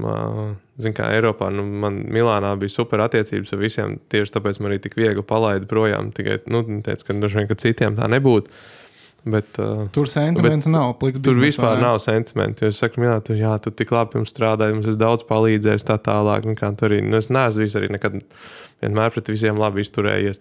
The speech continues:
Speaker 1: tur man nelaiž spēlēt, es neeju un nečīkstu, man nesēžu malā un neapvainojos, ka man nelaiž spēlēt, nu, kā, nu, pietiekami profesionāli tam visam pieeja, un to cilvēku arī novērtē. Nu, un tur tas it kā, it kā to novērtē, bet tajā pašā laikā, nu, tas vi-, vispār nevienam neinteresē.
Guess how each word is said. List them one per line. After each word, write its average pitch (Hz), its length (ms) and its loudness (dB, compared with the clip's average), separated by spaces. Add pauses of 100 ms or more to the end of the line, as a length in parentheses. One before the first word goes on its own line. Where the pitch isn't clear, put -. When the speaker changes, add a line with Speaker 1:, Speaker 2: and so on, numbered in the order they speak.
Speaker 1:
tur 104 240 -6
man 107 240 -4
nelaiž 107 320 0
spēlēt, 113 320 0
es 101 80 -4
neeju 107 240 0
un 101 80 -2
nečīkstu, 101 560 -2
man 104 160 -2
nesēžu 101 320 -2
malā 104 320 2
un 104 80 2
neapvainojos, 107 640 0
ka 104 80 -2
man 107 160 2
nelaiž 107 240 0
spēlēt, 104 420 2
nu, 113 140 0
kā, 113 240 -2
nu, 113 80 -6 (580)
pietiekami 107 420 2
profesionāli 110 480 2
tam 107 140 0
visam 110 240 0
pieeja, 139 320 4
un 117 80 0
to 110 160 -2
cilvēku 120 400 2
arī 113 100 2
novērtē. 104 540 -2
Nu, 104 80 -4
un 107 140 -4 (100)
tur 147 240 2
tas 110 220 -2 (180)
it 110 160 -6
kā, 107 140 -2 (100)
it 127 160 -2
kā 101 160 0
to 101 100 -4
novērtē, 127 480 2
bet 104 140 2
tajā 104 80 2
pašā 113 240 0
laikā, 113 400 0
nu, 107 80 -2
tas 107 160 -4
vi-, 117 240 0
vispār 117 320 -2
nevienam 107 260 0
neinteresē. 104 460 -6